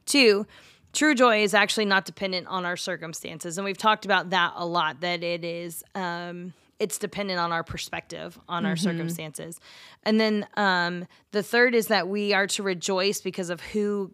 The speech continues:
Speaker 1: God is.
Speaker 2: Amen.
Speaker 1: Amen, right? <laughs>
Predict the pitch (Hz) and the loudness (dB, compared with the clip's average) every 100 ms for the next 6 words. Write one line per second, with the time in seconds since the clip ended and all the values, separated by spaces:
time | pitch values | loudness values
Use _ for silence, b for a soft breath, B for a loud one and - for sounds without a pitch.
0 | - 170 165 160 - 175 160 98 - - | -4 0 0 -2 -10 -10 -8 -8 -12 -12
1 | b 190 190 202 214 180 175 - 190 196 | b -6 -4 -4 -4 -6 -8 -4 -2 -2
2 | 156 - - 202 202 226 - | -4 -8 0 4 6 4 0